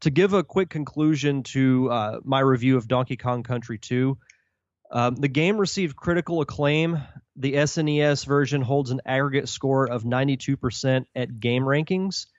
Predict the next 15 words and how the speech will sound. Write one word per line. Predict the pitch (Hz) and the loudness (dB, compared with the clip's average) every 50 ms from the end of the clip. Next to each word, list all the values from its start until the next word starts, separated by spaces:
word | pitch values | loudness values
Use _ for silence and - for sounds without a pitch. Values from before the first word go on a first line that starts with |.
| _ _ _ _ _ _ _ _ _ _ - | _ _ _ _ _ _ _ _ _ _ 0
Uh, | 131 123 120 127 | 2 2 2 2
just | 123 120 113 143 160 151 - - | 0 0 0 0 0 0 0 0
to | 170 156 147 143 139 135 131 120 - _ _ _ _ _ _ _ _ _ - | 2 4 4 4 4 2 0 -2 -8 _ _ _ _ _ _ _ _ _ -20
list | 143 - 143 135 143 143 139 - | -14 -6 -2 2 2 2 2 0
a | 127 | -4
few, | - - - 131 135 135 139 135 127 | -6 -4 -2 2 4 4 6 4 4
let's | 131 117 123 | 2 -2 -4
see, | - 139 131 120 113 117 | -2 0 0 0 2 2
Eurogamer | 127 143 147 147 147 131 143 147 147 147 143 131 | 4 4 4 4 4 2 0 0 2 0 0 0
gave | 120 131 131 117 | 0 -2 -2 -2
it | 123 127 123 - | -2 -4 -4 -2
eight | 131 135 127 | -2 0 0
out | 131 127 127 | 2 0 0
of | 117 | -4
ten. | - - 131 127 131 131 127 127 123 | -4 -4 -2 0 0 0 0 -2 -4